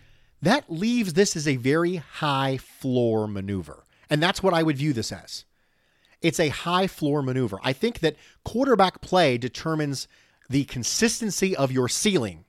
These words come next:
as a franchise, but coaching contributes to the consistency of your floor. And I think Sean McDermott has proven to us that the floor can still be a good to above average team,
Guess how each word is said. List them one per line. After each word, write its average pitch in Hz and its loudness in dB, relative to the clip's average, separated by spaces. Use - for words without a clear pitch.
as 120 -4
a - -6
franchise, 165 -2
but - -2
coaching 104 4
contributes 254 2
to 208 0
the 175 0
consistency 151 -2
of 123 2
your 117 0
floor. - -10
And 165 2
I 240 6
think 220 0
Sean 175 4
McDermott 165 2
has 143 0
proven 220 0
to 110 -2
us - -6
that - 2
the 151 -6
floor 240 2
can - -2
still 214 4
be 185 2
a 127 2
good 165 4
to 156 2
above 135 2
average 147 0
team, 123 -6